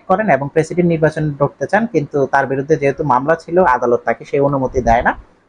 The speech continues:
পরবর্তীতে তিনি দুই হাজার ষোলো সালে দুরারোগ্য ব্যাধিতে আক্রান্ত ছিলেন বলে তিনি দুবাইতে চিকিৎসার জন্য চলে যান এবং দুবাইতে দুই হাজার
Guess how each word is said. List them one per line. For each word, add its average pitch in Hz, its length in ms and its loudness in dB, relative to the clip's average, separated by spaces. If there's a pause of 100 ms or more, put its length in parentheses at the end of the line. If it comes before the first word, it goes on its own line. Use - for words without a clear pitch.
(240)
পরবর্তীতে 208 540 2
তিনি 208 200 2
দুই 180 140 6
হাজার 185 160 2
ষোলো 220 300 2
সালে 160 280 2
দুরারোগ্য 151 440 2
ব্যাধিতে 139 320 2
আক্রান্ত 139 360 0
ছিলেন 208 340 0
বলে 143 220 4
তিনি 143 320 -4
দুবাইতে 135 460 0
চিকিৎসার 127 400 -6
জন্য 147 200 -2
চলে 143 260 0
যান 190 140 2
এবং 143 280 0
দুবাইতে 160 440 2
দুই 131 140 2
হাজার 127 160 2